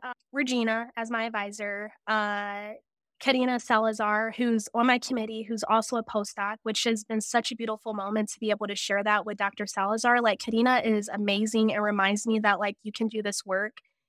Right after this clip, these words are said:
and still be deeply ingrained in your community. I love Karina. I invited Doctor Britt Williams at Vermont because she's known Brynn since Brynn was out here doing weird stuff, and I, uh, invited Doctor Nolan Cabrera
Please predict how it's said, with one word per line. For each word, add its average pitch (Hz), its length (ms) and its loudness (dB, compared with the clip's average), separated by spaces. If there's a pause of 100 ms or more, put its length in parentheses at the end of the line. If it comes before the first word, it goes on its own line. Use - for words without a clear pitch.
(240)
and 220 100 4
still 214 240 4
be 214 160 -4
deeply 196 360 -4
ingrained 185 420 0
in 190 100 0
your 180 160 -4
community. 175 460 -4
I 208 160 6
love 196 340 2
Karina. 123 420 -4 (360)
I 240 140 6
invited 240 840 0 (160)
Doctor 247 360 2
Britt 220 240 2
Williams 247 760 -2
at 214 120 -6
Vermont 214 460 4
because 202 540 -4 (300)
she's 240 360 -4
known 214 400 6
Brynn 208 640 4
since 196 380 -2
Brynn 208 360 0
was 190 540 -2 (180)
out 202 160 6
here 202 140 -4
doing 196 260 0
weird 175 220 -4
stuff, 156 280 -8 (400)
and 247 460 2 (100)
I, 269 440 0
uh, 202 60 -8 (100)
invited 226 720 -8
Doctor 262 340 6
Nolan 262 420 0
Cabrera 262 560 0